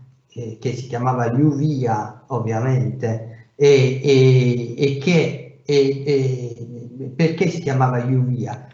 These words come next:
Perché era il posto dove andava, eh, si precipitavano coloro i quali sfuggivano addirittura ai, ai sacrifici.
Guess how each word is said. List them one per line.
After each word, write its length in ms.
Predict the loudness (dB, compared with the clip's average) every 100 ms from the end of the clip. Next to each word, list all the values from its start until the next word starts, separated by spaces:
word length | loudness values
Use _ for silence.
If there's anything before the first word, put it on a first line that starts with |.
| _
Perché 640 | 2 2 4 2 2 0 -2
era 240 | 0 2
il 160 | 0 0
posto 500 | -2 -2 -4 -6 -2
dove 540 | 0 -2 -2 -6 -8 -2
andava, 720 | 0 0 0 -2 -4 -10 -10
eh, 220 | -8 -6
si 180 | -4 -4
precipitavano 1200 | -4 -6 -6 -4 -4 -2 -2 0 0 -2 -4 -12 -16 0
coloro 320 | 2 4 2
i 140 | 0 -2
quali 320 | -2 -2 -4
sfuggivano 760 | -6 -2 -2 0 -2 -2 -2
addirittura 920 | -2 0 0 -2 -4 -4 0 -2 -2 -2
ai, 400 | -2 0 -2 -2
ai 160 | -2 -2
sacrifici. 960 | -4 -6 -8 -2 -2 -2 -8 -12 -20